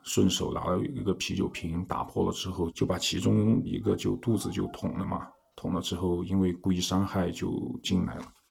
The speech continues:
这些都是在理发的过程中他跟我们聊的嘛。因为之前的话也确实人太多，我们也没有说是每个人都去了解一下他们的过往。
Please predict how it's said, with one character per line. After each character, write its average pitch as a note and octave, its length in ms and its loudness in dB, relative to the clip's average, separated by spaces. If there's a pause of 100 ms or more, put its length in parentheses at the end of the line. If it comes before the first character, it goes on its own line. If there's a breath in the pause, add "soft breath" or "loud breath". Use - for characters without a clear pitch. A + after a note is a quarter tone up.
(680)
这 C3 160 6
些 G#2 120 6
都 G#2+ 80 2
是 - 160 0
在 F#2 200 4
理 E2 240 -2
发 - 180 0
的 F#2 80 2
过 G2+ 160 -4
程 F2 160 -2
中 E2 160 0
他 - 140 2
跟 F#2+ 120 4
我 F#2 60 8
们 F2+ 180 2
聊 F2 220 -2
的 F#2 80 -2
嘛。 E2+ 180 -2 (600 soft breath)
因 G2 80 6
为 F#2+ 80 8
之 F#2+ 180 0
前 F2+ 160 0
的 F2+ 80 4
话 F2 260 2
也 - 200 0
确 F#2 240 0
实 F2 180 0
人 E2+ 160 -2
太 F#2+ 160 2
多， F2+ 140 2
我 F2 240 4
们 F2+ 160 0
也 F2 180 2
没 D#2+ 160 0
有 - 240 2 (100)
说 F#2+ 200 -2
是 - 160 0
每 D#2 180 2
个 F#2+ 140 2
人 E2+ 200 2
都 F2 120 2
去 F2+ 160 0
了 E2+ 200 0
解 F2+ 180 0
一 E2 120 -2
下 F2 180 -4
他 F2 80 -2
们 F2 120 4
的 E2 80 0
过 - 300 0
往。 - 180 -4